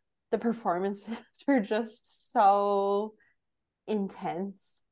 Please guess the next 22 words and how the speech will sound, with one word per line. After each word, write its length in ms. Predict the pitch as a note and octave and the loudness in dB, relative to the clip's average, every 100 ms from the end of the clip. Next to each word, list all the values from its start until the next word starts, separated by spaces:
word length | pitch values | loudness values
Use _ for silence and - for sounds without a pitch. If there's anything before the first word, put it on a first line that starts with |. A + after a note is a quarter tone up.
| _ - | _ -2
Um, 440 | F#3 F3 E3+ E3+ | 0 2 -2 -4
Elizabeth 420 | C#3+ G3+ G#3 A3+ - | 0 2 2 0 2
Berkley 480 | E3 E3 F#3+ E3+ | 2 2 2 2
is 220 | E3+ F3 - | 2 0 -4
just, 240 | F#3 - | -8 0
like, 360 | E3 C#3 D3+ - _ _ _ _ _ _ _ _ _ | 2 2 -2 -10 _ _ _ _ _ _ _ _ _
I 140 | G#3 B3+ | 4 6
don't 180 | E4+ G#4+ A4+ A#4 G4 | 8 8 8 6 4
even 160 | A#3 | 4
know 800 | F3 F3 F3 E3 E3 D#3+ E3 - _ _ - | 2 4 6 4 4 2 -2 -4 _ _ -10
what 340 | F3+ E3+ - | 0 2 2
she's 440 | - F3 E3 E3 - _ _ - | 0 -4 -4 -10 -16 _ _ -8
doing, 580 | E3 D3 F3+ G#3+ A3+ A3 | -6 -4 -4 -4 -4 -6
to 100 | A#3+ | -6
be 120 | A3+ | -4
honest, 540 | A3+ A3+ A3 A#3+ - - | -4 -4 -4 -4 -8 -6
but 80 | - | 2
I 260 | D#3+ D#3 E3 | 2 2 -2
love 280 | - C#3+ | -2 -2
it 120 | F3+ F#3 | -4 -6
so 160 | F#3+ | -8
much. 520 | E3+ E3 G3 - - | -6 -4 -6 -10 -20